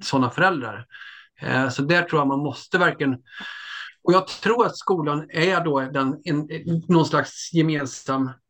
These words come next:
insamlingsplats där man kan få tag på individerna.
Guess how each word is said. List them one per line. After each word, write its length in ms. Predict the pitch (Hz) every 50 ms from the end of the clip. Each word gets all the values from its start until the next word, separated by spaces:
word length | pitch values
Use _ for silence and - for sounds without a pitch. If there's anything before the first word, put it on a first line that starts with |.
| _ _ _ -
insamlingsplats 1040 | 170 160 147 131 - - 139 135 131 139 139 135 - - 190 170 - - - _
där 360 | - 160 156 156 151 143 - 151
man 160 | 143 139 135
kan 220 | - 135 135 131
få 140 | - - 156
tag 400 | 147 - 185 214 208 175 - -
på 280 | - 151 127 127 123 123 - _ _ _ _ _ _ -
individerna. 640 | 160 143 139 139 135 131 117 98 101 95 - -